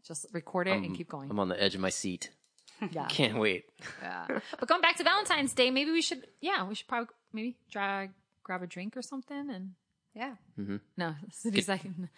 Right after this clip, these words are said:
Speaker 1: no."
Speaker 3: No, I mean
Speaker 1: Uh, your Bloody Mary that you said you were craving on our way
Speaker 3: Yeah.
Speaker 1: here? <laughs>
Speaker 3: Wed-, Wednesday's, like, harder than Thursday for me to do something. But, um, so, yeah, I'm sure we can.
Speaker 1: Tech Tom.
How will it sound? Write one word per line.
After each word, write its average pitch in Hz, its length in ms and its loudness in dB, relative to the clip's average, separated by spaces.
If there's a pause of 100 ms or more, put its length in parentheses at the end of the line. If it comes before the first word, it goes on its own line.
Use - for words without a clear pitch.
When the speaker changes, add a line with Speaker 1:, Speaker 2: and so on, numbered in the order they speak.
(280)
Speaker 1:
no." 196 360 -2
Speaker 3:
No, 320 200 -6 (160)
I 302 80 -4
mean 277 240 -2 (400)
Speaker 1:
Uh, - 100 -4
your 214 140 4
Bloody 196 260 6
Mary 180 300 4
that 185 160 2
you 208 60 0
said 190 200 0
you 190 80 -2
were 185 120 2
craving 196 400 0
on 180 120 0
our 175 100 2
way 175 100 0
Speaker 3:
Yeah. 190 40 2
Speaker 1:
here? 190 200 0 (160)
<laughs> 202 140 -4
Speaker 3:
Wed-, 196 280 -2
Wednesday's, 208 560 -2
like, 151 320 -2 (680)
harder 147 840 -6
than 139 580 -8
Thursday 147 360 -10
for - 120 -20
me - 120 -16
to 147 80 -18
do 147 180 -20
something. 147 540 -20 (160)
But, 143 240 -6 (580)
um, 135 400 -4
so, 131 380 -8 (120)
yeah, 175 240 -10
I'm 151 100 -16
sure 151 180 -18
we 143 160 -18
can. 143 180 -20 (840)
Speaker 1:
Tech 285 200 6
Tom. 302 400 8